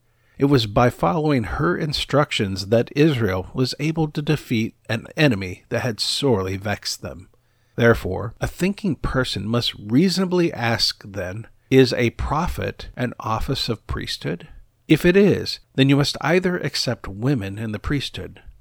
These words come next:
or you must accept the truth that anyone who has been given the gift of prophecy can be called a prophet. And being a prophet may not have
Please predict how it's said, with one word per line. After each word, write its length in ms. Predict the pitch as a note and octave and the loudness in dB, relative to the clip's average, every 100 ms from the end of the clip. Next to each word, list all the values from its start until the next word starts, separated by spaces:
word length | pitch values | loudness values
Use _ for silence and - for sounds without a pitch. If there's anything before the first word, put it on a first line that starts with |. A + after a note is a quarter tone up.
| _ _ | _ _
or 80 | A2+ | -4
you 100 | G#2+ | -2
must 320 | A2 A#2 - | 0 -2 -4
accept 460 | G#2 - - C3 - | -8 -6 -4 -6 -4
the 80 | D3 | -8
truth 520 | - F3 D3 - - _ - | -4 -2 -2 -4 -12 _ -2
that 220 | D3 - | -2 0
anyone 600 | D#3 D3+ C#3 F#2+ F2+ F2+ - _ | 4 8 8 4 -4 -10 -18 _
who 80 | A#2+ | 0
has 160 | G#2 | 0
been 180 | F#2+ F#2+ | 0 -6
given 400 | F#2 A2+ D3 C#3 | 0 2 2 2
the 80 | C#3 | -2
gift 300 | A#2 C3+ - | -2 -4 -4
of 100 | - | -6
prophecy 680 | - B2 - F#2+ - F#2+ - _ _ | -4 -4 -6 -8 -10 -12 -16 _ _
can 180 | - A2 | -6 -4
be 160 | G2+ G2+ | -2 -4
called 580 | - - C3 C3+ B2+ - | -4 -2 0 -2 -6 -6
a 80 | A#2+ | -2
prophet. 640 | - B2 G2+ - - - - _ _ - | 0 0 0 -4 -10 -16 -20 _ _ 0
And 300 | C3+ B2 A2 | 4 4 4
being 280 | D3 F3+ C3+ | 4 4 2
a 60 | |
prophet 560 | F#2+ - G2 - G2+ - - | -2 -4 -4 -6 -10 -12 -2
may 160 | A#2+ B2+ | 2 4
not 220 | A#2+ - | 4 4
have 260 | B2 G#2 | 0 0